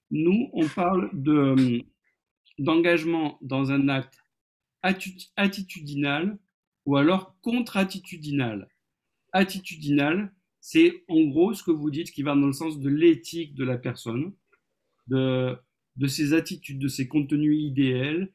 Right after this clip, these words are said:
de son idéologie, et cetera. Et contre-attitudinal, c'est un acte qui va à l'encontre des convictions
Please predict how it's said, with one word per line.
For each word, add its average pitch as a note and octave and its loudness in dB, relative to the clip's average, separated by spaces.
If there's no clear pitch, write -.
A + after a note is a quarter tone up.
de B2 -4
son C#3 2
idéologie, C#3 2
et F#3 -2
cetera. C3 -10
Et C3 0
contre-attitudinal, E3+ -2
c'est - -4
un C#3 4
acte F#3 -2
qui C#3+ -8
va C#3 0
à D3+ -4
l'encontre D#3 2
des C3+ -10
convictions D3+ -4